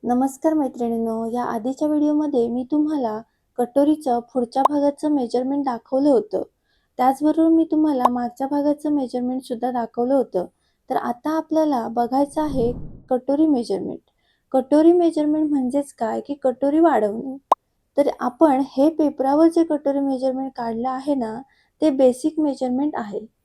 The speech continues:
त्यामध्ये बस शेपचं वाढीव मेजरमेंट ॲड केलेलं नाही आहे. ठीक आहे, तर या व्हिडिओमध्ये कटोरीचा शेप बसच्या साईजनुसार कसा वाढवायचा ते बघायचं आहे.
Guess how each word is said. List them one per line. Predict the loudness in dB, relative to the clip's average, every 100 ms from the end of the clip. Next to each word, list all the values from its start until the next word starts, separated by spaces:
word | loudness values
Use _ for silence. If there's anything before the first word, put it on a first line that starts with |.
| _
त्यामध्ये | -2 4 4 6 4 4 0 -4
बस | 0 0 0
शेपचं | -2 -2 -4 -2 -2 -4 _ _ -2
वाढीव | 2 4 4 4
मेजरमेंट | 4 2 -2 0 -2 -4 -6
ॲड | 0 0
केलेलं | 0 0 2 0 2
नाही | 2 2 2
आहे. | 0 -4 -6 -6 _ _ _ -4
ठीक | -2 0
आहे, | -2 -4 _ 2
तर |
या | 2 4 4 6
व्हिडिओमध्ये | 8 8 6 2 0 0 -2 -2
कटोरीचा | -4 0 4 4 4 -2 -2 -6 _ -14
शेप | -10 0 0 0 -2 2
बसच्या | 2 2 -4 -2 0
साईजनुसार | 0 0 0 0 -4 -2 -4 0
कसा | 0 4 4
वाढवायचा | 4 4 0 -2 -6 -8 -6 0
ते | 2
बघायचं | 4 0 -2 -4 -4 -6
आहे. | -8 -16